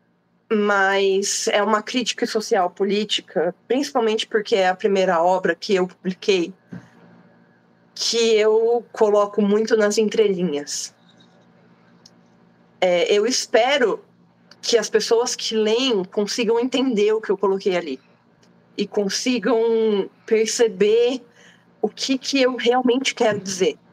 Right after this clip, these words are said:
Só que quando eu tava escrevendo Heartlines, a gente tava num momento político muito difícil aqui no Brasil.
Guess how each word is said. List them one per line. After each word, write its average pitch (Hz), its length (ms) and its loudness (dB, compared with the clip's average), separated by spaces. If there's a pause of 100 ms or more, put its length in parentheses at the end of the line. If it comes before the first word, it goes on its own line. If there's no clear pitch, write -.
(1300)
Só 214 280 -2
que 240 260 -4
quando 262 240 0
eu 311 100 0
tava 247 200 2
escrevendo 214 760 0 (580)
Heartlines, 185 580 0
a 185 40 2
gente 185 200 -2
tava 202 340 2
num 220 100 0
momento 214 440 0
político 226 480 -2
muito 247 280 -2
difícil 247 680 -4
aqui - 140 -8
no - 100 -6
Brasil. 175 400 -4